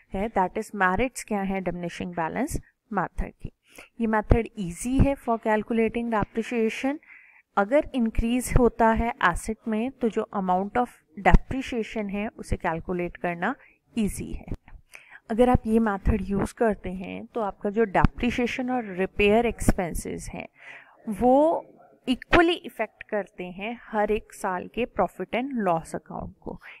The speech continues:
Initial years में depreciation ज़्यादा होता है और repair expenses कम होते हैं, और last के ईयर्स में depreciation कम और repair expenses ज़्यादा होते हैं। तो जो repair और depreciation expenses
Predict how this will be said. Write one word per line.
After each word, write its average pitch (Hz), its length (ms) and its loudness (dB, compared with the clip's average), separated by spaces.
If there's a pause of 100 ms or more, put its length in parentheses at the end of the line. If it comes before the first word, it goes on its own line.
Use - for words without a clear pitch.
(140)
Initial 208 600 2
years 247 340 -2
में 254 200 -2
depreciation 190 640 0
ज़्यादा 202 280 0
होता 208 260 0
है 214 80 4
और 214 100 4
repair 190 360 -2
expenses 190 560 -4
कम 240 220 -2
होते 247 340 -2
हैं, 262 180 -6 (340)
और 214 140 0
last 185 480 2
के 311 100 -12
ईयर्स 233 460 -6
में 262 140 -4
depreciation 202 840 -2 (360)
कम 320 260 -4 (100)
और 214 120 2
repair 190 400 -2
expenses 185 680 -8 (240)
ज़्यादा 185 360 -2
होते - 340 -10
हैं। - 120 -18
तो 208 100 -6
जो 202 140 4
repair 190 480 -2 (120)
और 226 80 -4
depreciation 208 840 -10
expenses 196 760 -14